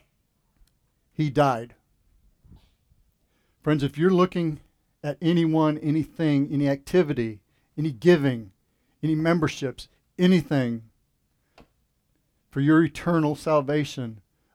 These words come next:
other than the one and only Son of God, Jesus Christ,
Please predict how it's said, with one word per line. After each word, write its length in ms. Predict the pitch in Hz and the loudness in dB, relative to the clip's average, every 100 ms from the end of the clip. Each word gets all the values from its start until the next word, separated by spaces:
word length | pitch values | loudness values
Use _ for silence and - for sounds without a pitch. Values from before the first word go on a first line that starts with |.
| _ _ | _ _
other 280 | 147 160 165 | -2 0 0
than 300 | 139 151 147 | 2 0 2
the 80 | 135 | 0
one 220 | 139 151 | 0 0
and 100 | 151 | 0
only 240 | 151 147 | 0 0
Son 240 | 135 - 147 | -2 -4 -4
of 160 | 135 | -4
God, 320 | 117 139 127 113 | -2 0 0 -4
Jesus 400 | 135 139 135 - | -8 -8 -10 -14
Christ, 640 | - 131 117 110 - | -12 -10 -12 -18 -20